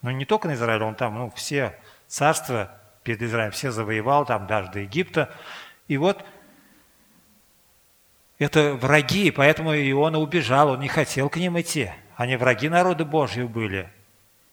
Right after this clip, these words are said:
И он, как я помню, проповедовал, нас тогда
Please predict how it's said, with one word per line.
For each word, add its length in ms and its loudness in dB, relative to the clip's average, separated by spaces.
И 60 -10
он, 180 -6
как 240 -4
я 100 -2
помню, 440 -6
проповедовал, 760 -2
нас 240 -12
тогда 400 -8